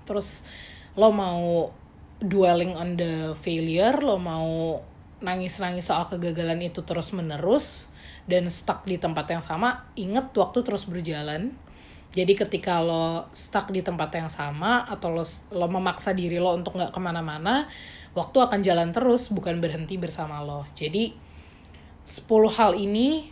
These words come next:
yang tadi gue mention mungkin bisa menjadi sebuah pembelajaran juga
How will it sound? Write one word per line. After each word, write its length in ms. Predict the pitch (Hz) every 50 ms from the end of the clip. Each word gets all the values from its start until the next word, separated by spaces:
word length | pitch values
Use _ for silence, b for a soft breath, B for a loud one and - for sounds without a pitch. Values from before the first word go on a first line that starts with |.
| - -
yang 220 | - 180 175 175
tadi 180 | 175 170 175 165
gue 200 | 165 175 175 165
mention 720 | 160 156 156 160 165 - - 262 262 269 269 277 269 262 247
mungkin 640 | 185 165 165 160 - - 208 214 220 214 214 226 220 B B B B B B
bisa 320 | - 190 180 - - 233
menjadi 560 | 226 220 202 196 180 175 165 160 160 180 208
sebuah 400 | 202 - 214 185 175 175 170 -
pembelajaran 640 | 196 180 180 170 170 170 165 180 170 165 160 170 180
juga 320 | 160 170 165 151 151 165